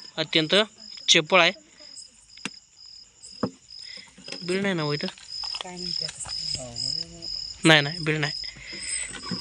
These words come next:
Speaker 1: तर, अ, बघा मित्रांनो, की अतिशय विषारी असणारा हा गोंड जाती साप आहे आणि एवढं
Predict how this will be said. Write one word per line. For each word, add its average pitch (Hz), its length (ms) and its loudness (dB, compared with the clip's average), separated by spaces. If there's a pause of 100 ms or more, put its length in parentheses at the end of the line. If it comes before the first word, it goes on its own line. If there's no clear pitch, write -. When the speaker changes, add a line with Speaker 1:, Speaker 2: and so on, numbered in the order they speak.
Speaker 1:
तर, 156 320 8
अ, - 20 4 (200)
बघा 156 240 6
मित्रांनो, 175 400 4
की 180 60 6
अतिशय 170 420 6 (360)
विषारी 165 380 6
असणारा 156 320 4
हा 147 120 4 (800)
गोंड 160 280 4
जाती 165 320 2
साप 147 260 0
आहे 170 100 6 (440)
आणि 160 160 0
एवढं 185 260 6